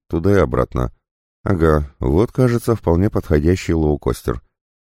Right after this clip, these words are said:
Первого октября туда, седьмого обратно, четырнадцать тысяч. Хм, а не слишком ли? Вот если второго туда, девятого обратно, семь тысяч шестьсот рублей.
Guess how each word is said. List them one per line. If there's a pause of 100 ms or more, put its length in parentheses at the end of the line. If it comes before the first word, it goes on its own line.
(120)
Первого
октября
туда,
седьмого
обратно, (120)
четырнадцать
тысяч. (240)
Хм, (400)
а
не
слишком
ли? (500)
Вот
если (160)
второго
туда,
девятого
обратно, (460)
семь
тысяч
шестьсот
рублей.